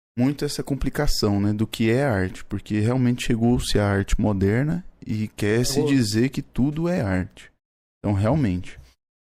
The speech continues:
Speaker 1: é, tem essa, essa discussão, né? Eu não, não, não gosto muito de ficar comentando pra não falar potoca também, né, de coisa que eu não sei, sabe?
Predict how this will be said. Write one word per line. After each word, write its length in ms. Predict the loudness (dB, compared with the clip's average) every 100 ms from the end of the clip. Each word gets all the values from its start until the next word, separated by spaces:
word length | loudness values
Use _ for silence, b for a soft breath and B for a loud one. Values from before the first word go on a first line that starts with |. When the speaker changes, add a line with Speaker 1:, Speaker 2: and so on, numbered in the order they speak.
| _ _ _ _ _ _ _ _ -6
Speaker 1:
é, 220 | -4 -6
tem 480 | -2 0 2 2 0
essa, 360 | -2 -4 -6
essa 280 | -6 -6 -8
discussão, 680 | -12 -10 -8 -6 -4 -2 -2
né? 160 | -4 B B B -20 _ _ _ _ _ _ 0
Eu 240 | 2 2
não, 400 | 2 0 -2 -4 -10 -20 _ _ _ _ _ _ _ _ _ _ _ _ -2
não, 160 | 0
não 300 | 0 0 0
gosto 340 | 2 2 0 0
muito 180 | 0 0
de 60 |
ficar 300 | -4 -2 -4
comentando 580 | 0 0 0 0 -2 0
pra 140 | 0
não 80 | -2
falar 320 | -2 -2 -2
potoca 560 | -2 -2 -2 -4 -6 -4
também, 320 | -2 0 0
né, 120 | 0 0
de 240 | 0 -2
coisa 320 | 0 0 2
que 100 | 2
eu 60 | 0
não 120 | 0
sei, 360 | 0 2 2 2
sabe? 380 | 0 -2 -4